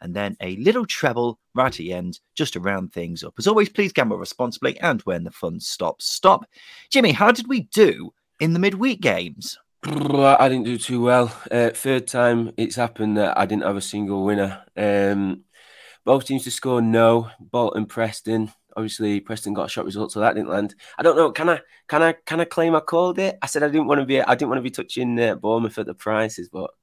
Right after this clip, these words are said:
Speaker 2: I don't really think I can get a consolation train. I called that, but Atkinson card. He did try his best for us. He con-, he committed a couple of fouls, but, uh, fouls don't always equal cards, not in this division anyway.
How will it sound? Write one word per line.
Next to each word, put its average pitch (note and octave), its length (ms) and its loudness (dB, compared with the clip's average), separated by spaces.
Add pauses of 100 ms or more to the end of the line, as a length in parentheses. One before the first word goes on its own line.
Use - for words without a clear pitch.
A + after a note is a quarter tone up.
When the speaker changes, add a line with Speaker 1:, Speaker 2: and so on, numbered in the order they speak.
(140)
Speaker 2:
I - 60 -4
don't G#2 140 6
really F2+ 160 0
think F2+ 240 -8
I F2+ 40 -10
can F2 300 -6
get E2+ 200 -2
a E2+ 60 -8 (160)
consolation F2+ 580 -6
train. F#2 220 -2
I E2+ 60 -4
called F2+ 320 0
that, F2+ 240 8
but G#2+ 240 4 (580)
Atkinson A#2 500 4
card. A2+ 460 10 (180)
He A2+ 100 2
did A#2+ 200 2
try B2+ 180 6
his G#2+ 100 2
best A2+ 260 2
for G#2 60 -4
us. G2 240 -4
He G2 80 -10
con-, A2 280 -4
he G2 60 -12
committed G2+ 260 -4
a G#2 100 -8
couple - 280 -8
of F#2+ 80 -10
fouls, G2 280 2
but, F#2 260 -2 (1040)
uh, A2+ 360 6
fouls A#2 380 2
don't A2 280 2
always G#2+ 260 2
equal G2+ 360 -4
cards, G#2 480 -2
not A2 160 0
in F#2 60 -2
this G#2 120 -2
division G2+ 400 -4
anyway. G#2 420 0